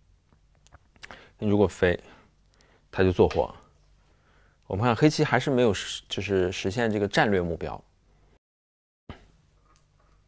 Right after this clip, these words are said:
实战呢，坂田先生给我们展示了他的这种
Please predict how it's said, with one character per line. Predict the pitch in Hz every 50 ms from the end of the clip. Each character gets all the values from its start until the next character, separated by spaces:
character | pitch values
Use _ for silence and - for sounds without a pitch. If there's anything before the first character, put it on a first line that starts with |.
| _ _ _ _ _ _ _ _ _ _ _ _ _ _ _ _ - _ _ _ - - - - - - - - - - -
实 | - - - 123
战 | 143 180 180 160
呢， | 131 110
坂 | 98 98 87
田 | 92 104 110
先 | 113 123 117 120
生 | 117 101 87 - -
给 | - 101
我 | 101 95
们 | 85 78 78 80 87
展 | - - 85 80 80
示 | - - 92
了 | 90 87
他 | 85 87 87
的 | 87 87
这 | 80 - 87 78
种 | 85 73 58